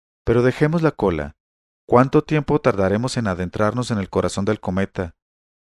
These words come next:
el núcleo, como creo que lo llaman ustedes los astrónomos? Puesto que una persecución desde atrás lleva bastante tiempo,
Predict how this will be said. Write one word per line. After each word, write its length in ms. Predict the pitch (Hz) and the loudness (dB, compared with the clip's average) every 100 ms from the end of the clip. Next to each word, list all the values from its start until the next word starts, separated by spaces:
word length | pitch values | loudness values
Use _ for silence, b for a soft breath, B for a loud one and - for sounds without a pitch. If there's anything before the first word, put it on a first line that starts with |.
| _ - | _ -8
el 180 | 87 | -2
núcleo, 480 | 113 127 98 76 73 _ _ | 0 0 -2 -4 -6 _ _
como 240 | - 98 | -6 -4
creo 300 | - 113 117 | 0 4 4
que 100 | - | 4
lo 80 | 110 | 0
llaman 300 | 92 98 107 | 0 0 -2
ustedes 440 | 107 - 104 101 98 | -4 -2 0 0 -2
los 200 | 95 90 | -4 -4
astrónomos? 720 | - 104 110 120 127 - _ _ _ _ _ _ _ _ _ _ _ _ | -2 -2 0 -4 -8 -12 _ _ _ _ _ _ _ _ _ _ _ _
Puesto 320 | 110 98 104 | -4 -2 0
que 100 | - | 2
una 220 | 113 143 | 4 4
persecución 760 | 160 151 131 - 101 110 117 123 | 4 2 0 -2 0 0 0 2
desde 280 | 135 127 113 | 2 4 2
atrás 320 | - 104 95 | 4 2 4
lleva 280 | 101 104 107 | 4 4 4
bastante 440 | 98 - 101 113 | 2 0 0 -2
tiempo, 560 | - 127 123 - 139 | -2 -2 -2 -2 -4